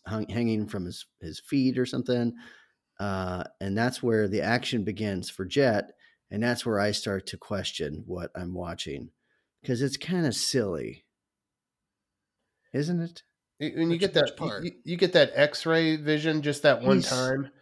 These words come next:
Speaker 1: he's, like,
Speaker 2: like
Speaker 1: bouncing off the walls, and it's kinda dumb. It
Speaker 3: Well,
Speaker 1: just
Speaker 3: and the
Speaker 1: look
Speaker 3: funny, the funny part is we get the X-ray vision. I think there's, like, three times in the movie we
Speaker 1: Yeah.
Speaker 3: get it, and they're all just, you can tell, to kind of explain how a, a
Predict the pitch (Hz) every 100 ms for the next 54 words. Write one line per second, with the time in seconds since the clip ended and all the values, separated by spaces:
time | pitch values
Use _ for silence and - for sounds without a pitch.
0 | - 180 165 160 123 117 139 143 156 135
1 | 123 104 98 117 160 156 156 151 147 147
2 | 135 98 95 95 110 135 139 - _ _
3 | _ - 196 - - 214 165 95 101 117
4 | 123 - - - - 127 151 196 117 -
5 | 190 226 226 - 202 185 220 226 175 165
6 | 143 156 190 160 143 147 - 139 127 117
7 | 117 113 113 110 107 120 135 120 117 110
8 | - 120 120 117 113 110 113 110 110 113
9 | 98 82 127 131 _ _ _ _ 151 156
10 | 151 151 165 180 160 147 - 147 151 147
11 | - 147 143 135 - 131 135 135 - 123
12 | 131 131 123 123 117 117 - 123